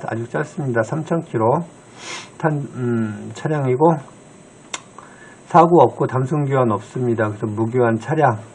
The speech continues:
음, 신차 보증 다 남아 있습니다. 그래서 이천구백칠십, 오천 킬로로 탄 차량입니다.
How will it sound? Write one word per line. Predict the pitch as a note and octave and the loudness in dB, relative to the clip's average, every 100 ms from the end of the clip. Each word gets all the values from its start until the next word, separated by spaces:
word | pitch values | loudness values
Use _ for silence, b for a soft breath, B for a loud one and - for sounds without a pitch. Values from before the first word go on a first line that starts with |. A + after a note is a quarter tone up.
| B2 | -12
음, | G#2+ A2 | -10 -6
신차 | - F3 E3+ | -2 0 0
보증 | C3+ B2 A#2+ | -2 -2 0
다 | A#2 | 0
남아 | G#2 G#2+ B2 | 2 2 2
있습니다. | A#2+ - A2 G#2 G2+ F2 - | 0 -2 -8 -6 -6 -6 -6
그래서 | A#2 G#2+ | -4 -2
이천구백칠십, | A2+ - A#2+ A2 G#2+ D#3 D#3+ - A2+ - B B B B B B B D3 | -2 -2 -2 -2 -2 -2 -2 -2 -4 -4 B B B B B B B -2
오천 | D#3+ G3 F#3 | 0 2 2
킬로로 | E3+ E3+ D#3 - - - - - D#3 C3+ | 4 4 4 2 -8 -20 -20 -6 -4 -2
탄 | D3 | -4
차량입니다. | B2+ D#3+ D#3 C3 A2+ G#2 A#2 G#2 | -2 -2 0 0 0 0 0 0